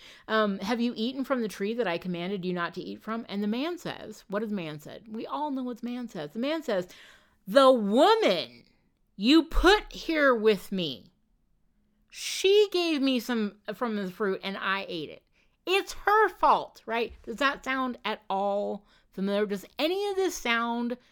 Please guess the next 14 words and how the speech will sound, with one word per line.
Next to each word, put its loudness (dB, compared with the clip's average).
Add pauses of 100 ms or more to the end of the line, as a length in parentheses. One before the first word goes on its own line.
(320)
at 0 (100)
all 0 (320)
like -2 (420)
things -2
that -4
happen -2 (160)
all -2
the -8
time -6
today? -4 (280)
This 0
is -4
why, 0 (100)
I, -6